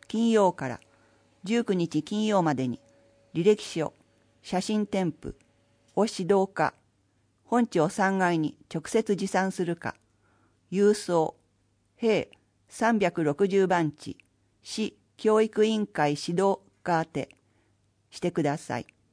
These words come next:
なお、面接日は後日指導課から連絡します。申し込み問い合わせ、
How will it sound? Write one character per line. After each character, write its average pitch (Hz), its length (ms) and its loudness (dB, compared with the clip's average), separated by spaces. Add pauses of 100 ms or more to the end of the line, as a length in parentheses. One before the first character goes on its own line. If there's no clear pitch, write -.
(920)
な 208 140 0
お、 - 160 -2
面 220 200 -2
接 220 260 -2
日 156 140 0
は 117 140 -6 (400)
後 214 120 2
日 202 200 -4
指 - 20 0 (160)
導 196 220 2
課 180 100 -2
か 165 140 -2
ら 156 120 -4 (240)
連 175 180 0
絡 175 220 -4
し 151 140 -8
ま 147 160 -4
す。 - 160 -20 (1160)
申 208 160 0
し - 100 -8
込 214 120 -4
み 208 120 -4
問 185 200 -2
い 175 60 -2
合 165 60 2
わ 165 120 0
せ、 - 280 -8